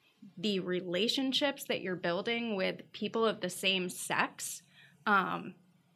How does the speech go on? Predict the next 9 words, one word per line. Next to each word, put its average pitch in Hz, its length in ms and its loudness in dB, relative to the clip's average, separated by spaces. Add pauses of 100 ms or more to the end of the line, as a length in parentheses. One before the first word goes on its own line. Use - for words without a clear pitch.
(140)
just 226 340 2
being 254 460 2
in 202 680 0 (440)
kind 233 260 0
of 214 140 0
that 208 240 8
little 208 240 4
mar 185 380 6
bubble 220 520 4